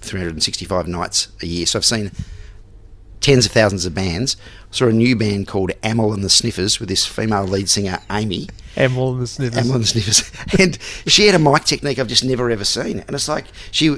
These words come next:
Speaker 1: she was all about nonchalantly wrapping the cord around her,
Speaker 2: Yeah,
Speaker 1: um,
Speaker 2: right.
Speaker 1: wra-, wrapping it around her neck.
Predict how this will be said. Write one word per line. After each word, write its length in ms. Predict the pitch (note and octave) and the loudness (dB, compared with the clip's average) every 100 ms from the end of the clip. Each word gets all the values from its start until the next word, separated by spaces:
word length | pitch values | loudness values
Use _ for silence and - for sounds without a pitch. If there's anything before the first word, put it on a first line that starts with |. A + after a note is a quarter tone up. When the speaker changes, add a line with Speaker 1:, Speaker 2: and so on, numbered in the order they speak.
| - | 0
Speaker 1:
she 220 | - D#3 | -2 -2
was 160 | D3+ B2 | -2 -2
all 180 | A#2 | 0
about 300 | A2+ G2+ G2 - - - - - | -2 -4 -6 -8 -20 -20 -20 -14
nonchalantly 580 | D#3 B2 B2 - A2+ A2 | -10 -8 -6 -6 -8 -8
wrapping 380 | G#2+ G#2 A#2 G#2+ | -10 -12 -12 -14
the 80 | G2 | -12
cord 300 | - G#2 G#2+ | -8 -4 0
around 400 | F#2+ F#2+ G2 F#2+ | 2 2 0 0
her, 300 | G#2+ G2+ F2+ - | 2 4 4 6
Speaker 2:
Yeah, 160 | E3 | 8
Speaker 1:
um, 80 | F#3 | 10
Speaker 2:
right. 280 | D#3 D4 - - - | 8 8 4 -2 0
Speaker 1:
wra-, 180 | G#2 - | 0 2
wrapping 240 | G#2+ G#2+ | 0 2
it 60 | G2+ | 2
around 180 | G2 F#2+ | 2 2
her 60 | |
neck. 320 | F2+ G#2 G2+ | 4 2 2